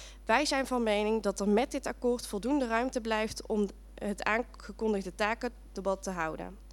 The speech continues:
Het houden van het takendebat ligt in lijn met de gevraagde nieuwe bestuurstijl en de bestuurlijke vernieuwing. We gaan voor meer transparantie, meer betrokkenheid en meer communicatie met onze inwoners.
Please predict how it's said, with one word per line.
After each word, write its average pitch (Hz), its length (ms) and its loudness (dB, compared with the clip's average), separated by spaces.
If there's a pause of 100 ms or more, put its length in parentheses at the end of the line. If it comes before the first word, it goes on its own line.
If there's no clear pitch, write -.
(680)
Het 220 200 2
houden 277 300 6
van 254 140 4
het 226 120 0
takendebat 254 640 4
ligt 226 240 0
in 202 120 2
lijn 233 260 2
met 254 140 0
de 220 60 -2
gevraagde 226 480 2
nieuwe 202 340 4
bestuurstijl 247 840 -2 (240)
en 269 140 0
de 277 60 2
bestuurlijke 233 540 -2
vernieuwing. 175 460 -2 (640)
We 214 80 -2
gaan 214 220 6
voor 202 160 2
meer 254 280 4
transparantie, 254 880 0
meer 247 280 4
betrokkenheid 254 720 -2
en 202 140 0
meer 262 260 4
communicatie 233 720 0
met 214 160 -2
onze 208 200 -2
inwoners. 160 680 -2